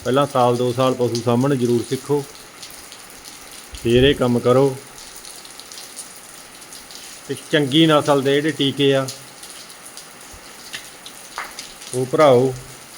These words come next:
ਕਿਉਂਕਿ ਕੱਟੀ ਚਾਲੀ ਪੰਜਾਹ ਹਜ਼ਾਰ ਤੋਂ ਘੱਟ ਚੰਗੀ ਕ-, ਕੱਟੀ ਨਹੀਂ ਆਉਂਦੀ, ਕਿ ਹਰੇਕ ਬੰਦਾ ਲੈ ਨਹੀਂ ਸਕਦਾ ਬਾਈ ਜੀ। ਤੇ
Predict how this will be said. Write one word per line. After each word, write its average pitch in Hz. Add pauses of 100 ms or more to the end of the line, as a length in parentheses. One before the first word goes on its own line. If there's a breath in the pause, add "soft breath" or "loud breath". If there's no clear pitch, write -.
(680)
ਕਿਉਂਕਿ 131 (100)
ਕੱਟੀ 143
ਚਾਲੀ 143
ਪੰਜਾਹ 143
ਹਜ਼ਾਰ 151
ਤੋਂ 139
ਘੱਟ 143
ਚੰਗੀ 123
ਕ-, 123 (360)
ਕੱਟੀ 131
ਨਹੀਂ 135
ਆਉਂਦੀ, 135
ਕਿ 139
ਹਰੇਕ 127
ਬੰਦਾ 123
ਲੈ 117
ਨਹੀਂ 117
ਸਕਦਾ 120
ਬਾਈ 127
ਜੀ। 127 (1700)
ਤੇ 139